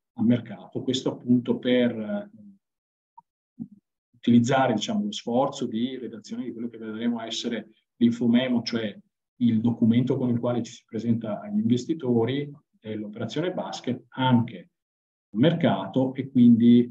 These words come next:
eh, completare una raccolta, eh, pari alle esigenze, eh, della singola azienda per realizzare i propri piani di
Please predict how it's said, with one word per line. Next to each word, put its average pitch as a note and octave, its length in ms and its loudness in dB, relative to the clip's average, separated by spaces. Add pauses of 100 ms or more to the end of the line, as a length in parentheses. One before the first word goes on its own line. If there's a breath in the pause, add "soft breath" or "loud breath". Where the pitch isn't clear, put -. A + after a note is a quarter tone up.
eh, G#2 180 -16
completare A2+ 600 -2
una G2+ 160 -6
raccolta, G#2+ 880 -12
eh, G2+ 180 -18
pari G2+ 300 -16
alle G2+ 100 -16
esigenze, G2+ 960 -6
eh, F#2+ 240 -20 (680)
della A2 160 -8
singola G2+ 380 -6
azienda F#2 500 -10
per G2 200 -16
realizzare G#2 680 -8
i - 100 -20
propri A2 280 -16
piani G2+ 460 -10
di F2+ 200 -20